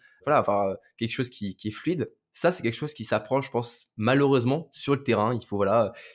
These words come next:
il faut le faire, il faut le faire plusieurs fois. Et c'est quelque chose aussi que je me, que, qu'on pourra reparler quand on, on parlera de comment se lancer. Mais en tout cas, au début, je me suis tout de suite dit, «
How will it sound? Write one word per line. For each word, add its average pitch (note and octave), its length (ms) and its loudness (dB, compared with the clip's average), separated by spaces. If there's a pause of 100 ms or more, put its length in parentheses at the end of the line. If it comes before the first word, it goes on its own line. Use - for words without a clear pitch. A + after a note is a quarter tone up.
il A2 80 -10
faut - 100 -2
le A#2+ 80 2
faire, A#2 280 0
il A#2 100 -4
faut G#2+ 100 -6
le - 40 -14
faire A#2 140 -6
plusieurs A#2 300 0
fois. C#3 220 2 (360)
Et D#3 360 2 (100)
c'est B2+ 140 -2
quelque B2+ 80 0
chose D#3 180 0
aussi A#2+ 220 -2
que - 0 -
je G#2+ 100 2
me, G2+ 340 -4
que, G2 120 -10
qu'on - 160 -16
pourra G#2 180 -8
reparler A2+ 460 0
quand A2 120 -12
on, G2+ 180 -12 (400)
on G2 40 -10
parlera G#2+ 300 2
de G2+ 40 -4
comment A2+ 280 0
se - 80 -14
lancer. A#2 240 -2
Mais A2 160 0 (320)
en B2 100 2
tout B2 140 -4
cas, E3+ 120 4
au D#3+ 40 8
début, A#2+ 420 0 (220)
je A#2 80 -6
me A#2 60 0
suis - 120 -8
tout - 80 -10
de - 60 -16
suite C#3 200 -6
dit, « A2+ 300 -6